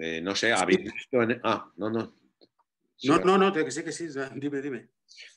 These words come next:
Speaker 1: Eh, ¿habéis pensado en, en vuestro documental como co-, en su función de, de defensa del patrimonio cultural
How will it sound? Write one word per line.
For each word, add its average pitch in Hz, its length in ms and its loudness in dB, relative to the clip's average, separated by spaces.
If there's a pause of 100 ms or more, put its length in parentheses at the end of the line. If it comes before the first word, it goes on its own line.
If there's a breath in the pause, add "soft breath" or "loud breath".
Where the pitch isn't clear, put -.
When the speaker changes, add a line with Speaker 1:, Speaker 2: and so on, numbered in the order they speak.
Speaker 1:
Eh, 87 260 -6
¿habéis 95 260 -2
pensado 98 580 0
en, 82 360 -8 (320 loud breath)
en 85 120 -10
vuestro 82 320 -8
documental 80 840 -8
como 76 560 -14
co-, 80 200 -14
en 92 160 -10
su 85 180 -10
función 78 920 -12 (480 soft breath)
de, 76 220 -12 (140)
de 80 180 -10
defensa 76 500 -12
del 76 200 -10
patrimonio 76 1160 -14
cultural 78 880 -10